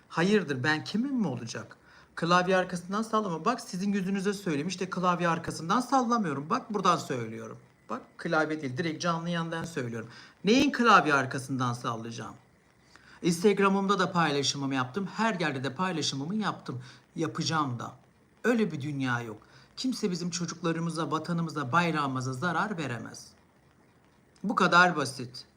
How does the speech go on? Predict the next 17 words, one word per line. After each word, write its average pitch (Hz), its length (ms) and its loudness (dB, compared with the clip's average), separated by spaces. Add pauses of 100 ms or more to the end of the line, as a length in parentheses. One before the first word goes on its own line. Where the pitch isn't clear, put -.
(880)
Sen 190 280 2
kimsin 226 400 -2
diye 185 180 0
sen 220 340 2 (300)
bu 175 220 2
ülkeyi 143 360 0
terk 127 360 -4
et. - 220 -10 (100)
Pislik. - 680 -2 (2000)
Pislik 233 420 -2
Mustafa 175 440 -2
Şimşek. 120 500 -6 (1040)
Sen 226 400 6
bu 214 100 4
ülkeyi 147 400 -2
terk 117 340 -6
et. - 300 -14